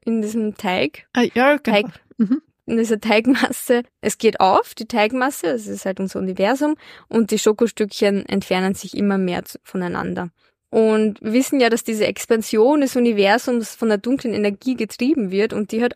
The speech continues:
Speaker 1: auch eine gewisse Größe. Wenn die zu groß wäre,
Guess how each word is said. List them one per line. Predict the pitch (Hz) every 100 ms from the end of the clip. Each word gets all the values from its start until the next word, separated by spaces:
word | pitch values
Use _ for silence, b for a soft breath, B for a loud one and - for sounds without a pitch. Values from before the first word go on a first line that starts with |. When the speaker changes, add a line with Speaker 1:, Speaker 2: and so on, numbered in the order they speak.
| -
Speaker 1:
auch | 262
eine | 247 214
gewisse | 202 202 214 - 208
Größe. | 202 196 196 - 196 294 b b b b b b _
Wenn | 190 214 226
die | 202 240 311 339
zu | - 233
groß | 208 214 330 - 190
wäre, | 185 220